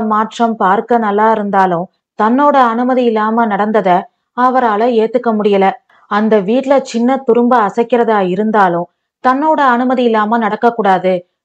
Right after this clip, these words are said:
"நான் தான் குடும்பத் தலைவன், நான் தான் பணம் சம்பாதிக்கிறவன், அதனால இந்த வீட்ல எல்லா முடிவும் நான் தான் எடுக்கணும்" அப்படின்ற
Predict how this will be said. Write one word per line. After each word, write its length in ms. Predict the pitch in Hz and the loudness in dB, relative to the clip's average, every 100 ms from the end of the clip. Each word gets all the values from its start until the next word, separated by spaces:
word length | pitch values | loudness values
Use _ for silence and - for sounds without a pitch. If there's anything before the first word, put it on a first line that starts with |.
| 214 | -4
"நான் 300 | 208 240 254 | -2 0 2
தான் 240 | 254 262 254 | 2 0 -2
குடும்பத் 420 | 233 240 240 233 | 0 2 0 -2
தலைவன், 400 | 202 196 185 185 - _ _ | -2 0 -2 -4 -8 _ _
நான் 340 | 185 180 233 240 | -4 0 2 2
தான் 260 | 247 254 247 | 2 0 -2
பணம் 300 | 214 233 233 | -2 -2 -2
சம்பாதிக்கிறவன், 800 | 202 220 220 214 190 180 180 175 _ _ | -2 0 0 0 -2 -2 -4 -6 _ _
அதனால 340 | 254 269 262 269 | 0 0 2 0
இந்த 180 | 277 240 | 0 0
வீட்ல 280 | 226 247 247 240 | 0 -2 -2 0
எல்லா 240 | 202 208 233 | 0 2 2
முடிவும் 420 | 240 220 226 233 226 | 2 0 0 0 -2
நான் 260 | 190 220 | -2 -2
தான் 220 | 226 226 226 | 0 0 0
எடுக்கணும்" 540 | 190 202 214 196 185 - _ - | -2 -2 -4 -4 -4 -8 _ -6
அப்படின்ற 600 | 185 185 202 214 233 220 | -4 -2 0 0 0 0